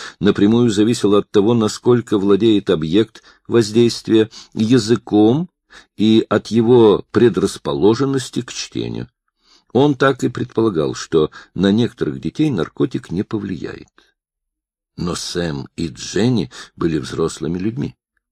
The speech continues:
Их наркотик не мог не затронуть. Возможно, они вовсе не принимали его. Если это так, то, значит, они не пили воду из городской системы водоснабжения,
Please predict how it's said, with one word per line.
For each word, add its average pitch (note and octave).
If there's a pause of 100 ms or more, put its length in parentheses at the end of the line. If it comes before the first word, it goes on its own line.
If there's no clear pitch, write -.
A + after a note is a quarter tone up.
(400)
Их G2+
наркотик G2+
не F2
мог F#2
не F2+
затронуть. - (1080)
Возможно, A2+
они A#2+
вовсе A2+
не A#2
принимали E2
его. D2 (380)
Если F#2
это D#2
так, B2 (240)
то, F#2+
значит, G2
они F#2+
не G#2
пили A2+
воду A2+
из C#2
городской D#2+
системы D#2
водоснабжения, D2